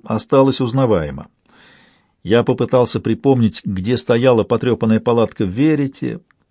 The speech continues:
где был костёр, где мы разбили лагерь. Лунный свет играл на серебристых прожилках в камне. Я бродил среди огромных блоков, отвергнутых элдерлингами.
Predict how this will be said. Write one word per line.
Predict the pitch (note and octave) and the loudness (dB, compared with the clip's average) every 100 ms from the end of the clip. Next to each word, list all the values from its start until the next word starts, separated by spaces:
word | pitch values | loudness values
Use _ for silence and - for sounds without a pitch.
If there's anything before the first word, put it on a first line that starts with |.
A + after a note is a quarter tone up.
| _ | _
где | - A2+ | -4 0
был | A2 G2 | 0 0
костёр, | A2 G#2 - - C3+ D3 C#3 - | 0 -2 -4 -4 -2 -2 -4 -8
где | F#2+ A#2 | -4 -2
мы | B2 G#2+ | 0 0
разбили | G2+ G#2+ G#2 | 0 0 0
лагерь. | G2 C3 D3 B2 B2+ _ _ _ _ _ _ _ _ _ - | 2 2 0 -4 -6 _ _ _ _ _ _ _ _ _ -2
Лунный | A2 C3+ B2+ | 2 4 4
свет | - C3+ C3+ | 2 2 2
играл | G#2+ A2 B2+ B2 | 2 4 4 4
на | A2 G#2+ | 0 0
серебристых | A2+ G#2+ A#2 A#2+ G2+ | 0 0 0 -2 -2
прожилках | - G#2 C#3 C#3 G#2+ | -2 0 0 -2 -6
в | - | -10
камне. | - E2 D2 C2 - _ _ _ _ _ _ _ _ _ | -8 -8 -8 -14 -20 _ _ _ _ _ _ _ _ _
Я | - B2+ A#2 | 0 4 6
бродил | C3+ A#2+ C3 E3 C3+ | 6 6 6 4 4
среди | B2+ A#2+ B2+ | 0 2 2
огромных | A2+ C3 E3 D3 C#3 F#2+ | 4 4 4 4 2 0
блоков, | G2 B2 D#3+ F3 F3 C#3+ - _ - | 0 4 6 4 2 -2 -4 _ -2
отвергнутых | B2+ C3+ C#3 C3+ F#2+ F#2+ F2 E2+ | 0 2 4 4 2 -2 -4 -4
элдерлингами. | G2+ F#2 F#2+ F2 D2+ C#2+ E2 | -2 -2 -2 -2 -6 -10 -14